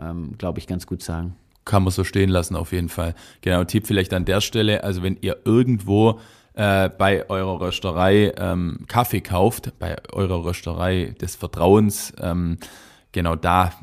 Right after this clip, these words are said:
Speaker 2: habt ihr eigentlich immer die Info, wie der aufbereitet
Speaker 1: Ja.
Speaker 2: ist. Also wenn ihr jetzt irgendwo im Supermarkt einen Kaffee kauft, ähm,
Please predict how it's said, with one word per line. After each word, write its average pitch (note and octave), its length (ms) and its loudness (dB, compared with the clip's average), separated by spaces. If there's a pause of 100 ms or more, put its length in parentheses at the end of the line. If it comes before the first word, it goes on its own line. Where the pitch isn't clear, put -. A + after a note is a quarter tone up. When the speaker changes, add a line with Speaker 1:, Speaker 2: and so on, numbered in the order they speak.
(120)
Speaker 2:
habt - 300 -14
ihr - 120 -6
eigentlich - 300 -6
immer G2 220 0
die F#2 180 -8
Info, E2+ 340 -8
wie F2 100 -6
der - 140 -8
aufbereitet - 460 -4
Speaker 1:
Ja. G#2 120 6
Speaker 2:
ist. - 340 -10
Also F2 180 -6
wenn F2 140 0
ihr F2 60 2
jetzt - 120 -8
irgendwo F#2 240 0
im E2+ 80 0
Supermarkt G2+ 640 0
einen G2 260 -14
Kaffee G2+ 520 -4
kauft, G2 680 2
ähm, F2 440 -4